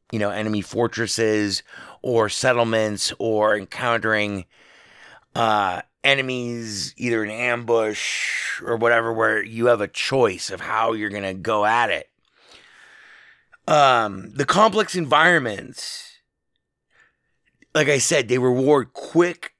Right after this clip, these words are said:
thinking and desperate decisions. And when I say complex environments, I mean, like I said, like, uh, there's this one time where I was trying to dynamite this,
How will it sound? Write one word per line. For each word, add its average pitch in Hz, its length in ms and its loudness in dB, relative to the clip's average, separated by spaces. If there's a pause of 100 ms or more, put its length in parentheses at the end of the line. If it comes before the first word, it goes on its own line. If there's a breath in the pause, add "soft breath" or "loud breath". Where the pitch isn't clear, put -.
thinking 135 560 -2
and 110 160 -4
desperate 127 480 0
decisions. 98 680 -4 (400 loud breath)
And 147 300 -2
when 156 100 4
I 151 60 4
say - 220 -2
complex 160 520 0
environments, 123 580 0 (140)
I 156 120 2
mean, 160 280 -2 (140)
like 135 180 0
I 123 120 6
said, 117 480 0 (480 loud breath)
like, 127 240 0 (840)
uh, - 80 -2 (100)
there's 151 220 4
this 131 120 -6
one 151 400 2
time 135 540 0
where 120 260 4
I 117 140 0
was 113 200 -4
trying 127 440 -2
to 113 80 -6
dynamite 117 640 -2
this, 101 420 -2